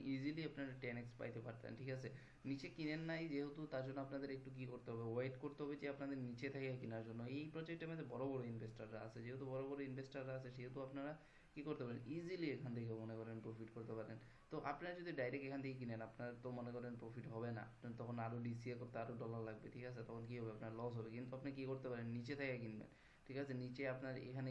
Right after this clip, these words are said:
ইজিলি আসতে পারে, আহ, জিরো পয়েন্ট সেভেন এ ইজিলি আসতে পারে, then জিরো পয়েন্ট হচ্ছে সে ফোর সিক্স এ ইজিলি আসতে পারে, কারণ এখানে কিছু সাপোর্ট এবং রেজিস্ট্যান্স লাইন আছে যেখানে Cardano ইজিলি টাচ করতে পারে, ঠিক আছে? আমাদের প্রজেক্টের হচ্ছে, উম, আহ,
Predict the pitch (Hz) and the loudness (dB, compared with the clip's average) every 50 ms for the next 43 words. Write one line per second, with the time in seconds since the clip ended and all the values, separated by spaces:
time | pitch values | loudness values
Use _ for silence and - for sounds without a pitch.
0 | 127 123 123 131 131 131 131 123 123 - - 123 113 117 117 127 135 135 - - | 2 2 2 2 2 4 4 4 2 2 0 0 2 2 2 2 2 0 -4 -8
1 | - - - - 113 117 117 117 127 123 127 127 131 131 131 127 127 - - 127 | -12 -10 -2 0 2 2 2 2 0 0 2 2 4 4 4 2 0 0 0 2
2 | 117 123 131 127 127 123 120 120 113 123 135 127 131 135 135 131 131 127 127 127 | 2 4 4 4 4 4 2 0 0 0 0 2 2 2 4 4 4 4 2 2
3 | 123 117 117 120 120 120 120 123 123 117 120 120 117 123 120 127 123 127 123 120 | 0 0 2 2 0 0 0 -2 -2 -2 0 0 0 0 2 2 2 2 2 0
4 | 120 117 - - 131 123 - 131 123 123 - 123 123 127 - - 135 - - - | -2 -4 -4 -4 -4 -4 -2 -2 -4 -4 -2 -2 -2 -2 0 -2 -4 -2 -2 0
5 | 131 127 127 117 117 123 123 127 123 117 120 120 - 123 117 120 123 127 127 127 | 0 2 2 2 0 0 0 2 2 2 2 0 0 0 0 0 0 0 0 0
6 | 135 139 139 139 139 147 139 147 147 147 147 139 151 139 - 139 120 120 - 127 | 2 2 2 0 0 0 0 0 0 0 -2 -2 -4 -4 -2 -2 -2 -2 0 0
7 | 131 131 127 120 117 117 117 117 - - 131 127 127 - 123 117 117 117 120 117 | 0 2 2 0 0 -2 -2 -2 -2 -2 -2 -2 -2 -2 -2 0 0 0 0 -2
8 | 117 117 117 113 117 120 123 123 117 117 113 113 117 127 147 - - - - - | -2 -2 -2 0 0 -2 -2 0 0 0 0 0 0 0 -2 -4 -6 -12 -16 -14
9 | - - 127 127 135 139 143 143 143 127 131 127 123 - - 123 117 117 120 113 | -8 -4 0 2 4 4 4 2 4 2 2 2 0 0 0 0 0 2 0 2
10 | 113 110 110 107 - 127 127 131 131 131 - - - - - - - - 135 147 | 2 2 0 0 -2 0 0 2 2 0 -2 -4 -6 -12 -14 -6 -2 2 4 4
11 | 156 170 170 165 170 151 151 147 160 160 160 - - 156 156 156 151 156 151 143 | 6 4 2 0 0 0 0 0 0 -4 -4 -4 -2 0 2 2 2 2 0 -2
12 | 139 - - 151 139 143 151 139 135 135 131 127 123 120 123 | -2 -4 -2 0 2 4 2 2 0 -2 -2 0 2 4 4